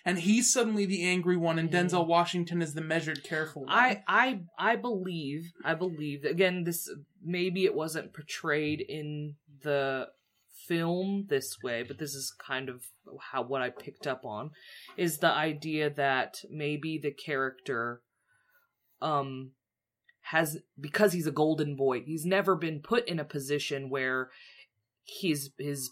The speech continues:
Speaker 2: back is against the wall and he's, he,
Speaker 1: He's
Speaker 2: like,
Speaker 1: not put in a position where his back's against the wall
Speaker 2: he
Speaker 1: with
Speaker 2: only
Speaker 1: this
Speaker 2: has,
Speaker 1: case either.
Speaker 2: he has two days before the feds take it over.
Speaker 1: And so the feds can take it over. He has
Speaker 2: N-,
Speaker 1: no
Speaker 2: n-,
Speaker 1: personal investment.
Speaker 2: That's, that's not, that's not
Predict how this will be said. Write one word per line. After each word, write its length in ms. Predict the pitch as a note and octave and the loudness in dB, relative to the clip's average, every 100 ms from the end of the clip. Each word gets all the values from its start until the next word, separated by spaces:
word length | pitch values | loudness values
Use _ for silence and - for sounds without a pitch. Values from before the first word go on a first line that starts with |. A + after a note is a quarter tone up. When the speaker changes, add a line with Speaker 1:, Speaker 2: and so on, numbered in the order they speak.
| - | 2
Speaker 2:
back 320 | D3+ C#3+ C#3+ | 4 4 2
is 120 | C#3 | -4
against 380 | C#3 C#3 C3+ C#3 | -2 -2 -2 -4
the 80 | C#3 | -6
wall 380 | C3 C3+ B2+ C3 | 0 2 2 0
and 100 | C3+ | -4
he's, 400 | D3 C#3 B2+ - _ - - | -6 -4 -6 -12 _ -16 -10
he, 180 | C#3+ - | -10 -6
Speaker 1:
He's 60 | G3 | 0
Speaker 2:
like, 100 | G3 | 4
Speaker 1:
not 200 | G#3+ F#3+ | 4 2
put 120 | G#3+ | 0
in 120 | G#3 | 0
a 20 | F#3+ | 0
position 380 | F#3+ G3 G3 | 0 0 0
where 60 | G3 | 0
his 80 | G3 | 2
back's 260 | F#3+ G3 | 0 -2
against 240 | G3+ G3 F#3 | -2 -2 -2
the 60 | |
wall 120 | F#3+ F#3+ | 0 4
Speaker 2:
he 80 | |
Speaker 1:
with 120 | G3+ G3+ | 8 8
Speaker 2:
only 100 | G#3+ | 8
Speaker 1:
this 60 | |
Speaker 2:
has, 160 | G#3+ G#3+ | 8 6
Speaker 1:
case 80 | G#3+ | 6
either. 240 | A3 D3 | -2 -4
Speaker 2:
he 140 | C3+ G3 | 0 2
has 200 | E3+ E3+ | 2 0
two 300 | - G#3 G3 | -4 -2 2
days 560 | F3+ D3+ C#3+ C3+ - _ - | 4 4 2 -2 -10 _ -10
before 380 | C#3 - D3+ | -8 -4 -2
the 120 | C3+ C3+ | -2 -4
feds 400 | - C3 B2 - | 0 0 0 -8
take 240 | B2 G#2+ | -8 -8
it 80 | F#2+ | -8
over. 400 | G2 E2 F2+ C#3+ _ _ _ _ | -8 -10 -12 -14 _ _ _ _
Speaker 1:
And 120 | G3+ | 0
so 120 | G3+ | 2
the 100 | F#3+ | 0
feds 220 | F#3+ G3 | 2 -2
can 160 | F3 F#3 | -2 -2
take 160 | F#3 F3 | -2 0
it 80 | |
over. 260 | F#3 E3+ - | -2 -2 -6
He 120 | F#3 | -4
has 160 | F#3 F3+ | 2 2
Speaker 2:
N-, 100 | F#3 | 4
Speaker 1:
no 320 | F#3 F#3 F#3 | 2 4 4
Speaker 2:
n-, 80 | F#3+ | 4
Speaker 1:
personal 400 | F#3+ F#3 F#3+ F3+ | 2 0 0 0
investment. 560 | E3+ E3+ E3 F#3+ C3 E3 | 0 0 -2 -4 -8 0
Speaker 2:
That's, 440 | F3+ F3 - - | 0 0 -6 -4
that's 320 | - D#3+ - - | 4 4 4 -4
not, 440 | D#3+ D#3 C#3+ - _ _ _ _ _ | 0 4 2 0 _ _ _ _ _
that's 300 | - E3+ - | -2 -2 -2
not 320 | F3 D3+ C3+ | -2 0 0